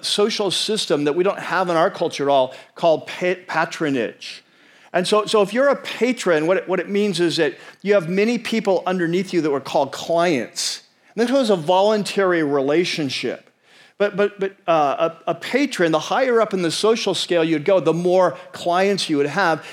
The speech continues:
And these would be people that you would kinda look out for. If you had a problem, you could bring it to them. If you have financial needs, you could bring it to them. Uh, if you got in trouble with the courts, they might help you.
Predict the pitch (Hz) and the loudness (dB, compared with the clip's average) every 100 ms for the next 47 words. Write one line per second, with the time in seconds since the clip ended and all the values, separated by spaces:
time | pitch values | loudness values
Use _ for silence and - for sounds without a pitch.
0 | - 196 214 262 277 233 240 - 254 277 | -10 -2 0 2 0 0 0 -2 -2 0
1 | 202 170 180 220 220 180 220 214 160 156 | 2 0 0 -2 -2 0 0 0 2 2
2 | 196 226 285 262 - 127 127 - 202 214 | 2 2 2 0 0 2 2 2 2 2
3 | - 165 175 202 247 180 170 180 143 170 | 0 0 2 4 2 2 0 0 2 0
4 | 185 - 170 143 208 214 - - 156 131 | 0 0 0 2 2 0 -4 -2 0 2
5 | 165 151 165 190 185 185 185 180 127 110 | 2 2 2 0 0 0 0 0 -4 -4
6 | 110 135 131 123 - 131 117 208 196 196 | -6 -2 -2 -4 -4 -6 0 2 2 0
7 | - - - 160 160 156 147 147 170 165 | -8 -20 -6 0 2 4 4 2 0 2
8 | 180 156 - 196 180 170 147 - 202 214 | 0 0 0 0 2 0 -2 -2 0 2
9 | - 139 131 131 - 170 175 180 180 | 0 -2 0 0 0 0 0 2 2